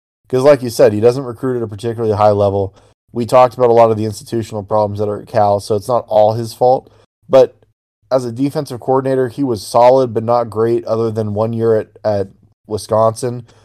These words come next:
which is immediately following Dave Aranda, where he just ran Dave Aranda's system, um, with all of the same players. So I, I'm not really one of those guys that's sold that Wilcox is some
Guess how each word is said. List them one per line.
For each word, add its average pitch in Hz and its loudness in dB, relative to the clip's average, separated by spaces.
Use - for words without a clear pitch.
which 113 -4
is 98 -6
immediately 107 -4
following 110 2
Dave 107 0
Aranda, 107 -2
where 104 -6
he 104 -8
just 101 -10
ran 110 -6
Dave 107 -2
Aranda's 104 -6
system, 135 -10
um, 101 -2
with 101 -4
all 113 6
of 104 -4
the 104 -10
same 117 -4
players. 117 0
So 110 2
I, 120 4
I'm 131 0
not 160 2
really 135 2
one 123 -2
of 127 0
those 120 -2
guys 120 4
that's 117 -4
sold 120 0
that 113 0
Wilcox 113 2
is 110 -8
some 110 -6